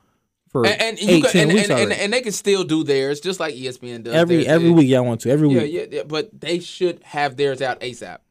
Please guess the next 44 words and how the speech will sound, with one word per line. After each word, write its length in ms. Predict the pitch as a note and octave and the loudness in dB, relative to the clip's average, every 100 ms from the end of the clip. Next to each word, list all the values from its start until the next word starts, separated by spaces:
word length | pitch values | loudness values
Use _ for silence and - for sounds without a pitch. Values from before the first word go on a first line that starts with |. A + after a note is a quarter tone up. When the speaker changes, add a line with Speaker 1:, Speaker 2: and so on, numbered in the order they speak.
| - | -10
Speaker 1:
Yep. 300 | B2+ - - _ _ | -10 -10 -16 _ _
Speaker 2:
So 140 | - C#3+ | -10 -6
Speaker 1:
From, 80 | A#2 | -4
Speaker 2:
it 60 | |
Speaker 1:
from, 120 | B2+ C3+ | -2 0
Speaker 2:
ain't 80 | A2 | 2
Speaker 1:
from 140 | D3+ | 4
week 160 | D3+ C#3+ | 4 2
one. 260 | B2+ F2+ | -2 -4
Speaker 2:
week 240 | G2+ D#3 - | -8 -12 -10
one 240 | D3+ C#3+ | -8 -8
ain't 260 | B2+ D3 C3 | -8 -12 -8
no 160 | C#3+ | -8
question 380 | C#3 D3+ C3+ C3 | -6 -6 -6 -10
asked, 300 | - C3 B2+ | -10 -10 -10
'cause 140 | - A2+ | -10 -4
that 180 | C#3+ F3 | -4 -2
makes 200 | E3+ - | -4 0
it 60 | |
Speaker 1:
Y'all 100 | C#3+ | 2
didn't 160 | C#3 C3 | 4 4
do 60 | A#2+ | 2
a 40 | |
Speaker 2:
fair. 80 | - | 2
Speaker 1:
preseason 380 | E3 F3+ F#3+ F#3 | 2 4 4 4
one 60 | |
Speaker 2:
'Cause, 80 | F#3+ | 4
'cause 40 | F#3+ | 4
Speaker 1:
coming 160 | D3+ E3 | 2 4
Speaker 2:
it, 40 | |
Speaker 1:
into 120 | F3+ G3+ | 4 2
week 140 | F#3+ | 2
one? 240 | G3 G#3 | 2 2
Speaker 2:
'cause 120 | G3 F3 | 0 -4
when 140 | G3+ | -6
you 80 | C4+ | -4
dropping 340 | G#3 F#3 F3 | 0 0 0
in 100 | F3 | -2
at 100 | D#3+ | 0
this 140 | B2 C3+ | 2 0
Speaker 1:
Boom. 60 | |
Speaker 2:
point, 180 | C3 D3 | 0 -2
it's 100 | D3 | 0
like, 220 | C#3+ A2+ | 0 -2